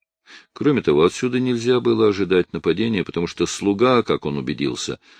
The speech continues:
спал в комнате возле конюшни. "Наверху идите осторожно, чтобы не скрипнула половица", — шептал хозяин мнимому герцогу. "Следуйте за мной по пятам.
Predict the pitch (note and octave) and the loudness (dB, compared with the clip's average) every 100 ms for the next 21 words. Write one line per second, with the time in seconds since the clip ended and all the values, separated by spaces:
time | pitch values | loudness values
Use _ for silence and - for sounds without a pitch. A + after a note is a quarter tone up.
0 | _ - - C3+ D#3+ D3 - G#2+ A#2+ B2+ | _ -10 0 4 6 4 0 0 2 2
1 | A#2+ F2+ D2+ F2 E2 D2+ - A#1 - - | -2 -2 0 0 -2 -6 -6 -8 -10 -14
2 | - _ _ _ _ _ _ _ _ _ | -20 _ _ _ _ _ _ _ _ _
3 | _ _ _ _ _ _ _ _ - E2 | _ _ _ _ _ _ _ _ -6 2
4 | F2+ F2+ - A2 G#2+ G2+ G2+ G2 - F#2 | 4 2 2 0 2 0 2 0 2 2
5 | F#2+ G#2+ F#2 F2 - D#2 E2+ E2+ D#2 - | 4 4 2 -6 -4 -2 0 -2 -4 -4
6 | F#2+ - F2+ F#2 - F2 F2+ F#2+ - D2 | -4 -2 -2 -2 2 2 4 0 -4 -8
7 | - _ _ _ - E2+ - D#2+ C#2+ C#2 | -8 _ _ _ -6 -6 -2 -2 0 -4
8 | B1+ E2+ G2 F2+ D2 C#2 D#2 C#2+ C2+ A#1+ | -2 -2 -2 -2 -4 -4 -4 -4 -6 -4
9 | C#2 - - - _ _ _ - _ - | -4 -4 -14 -16 _ _ _ -20 _ -6
10 | E2 G#2 A#2+ B2 A2+ G#2 F#2+ G2 G2+ A2 | 4 6 6 4 2 2 2 2 2 2
11 | G2+ F#2+ F#2 - E2+ D2 | 0 0 0 0 -2 -2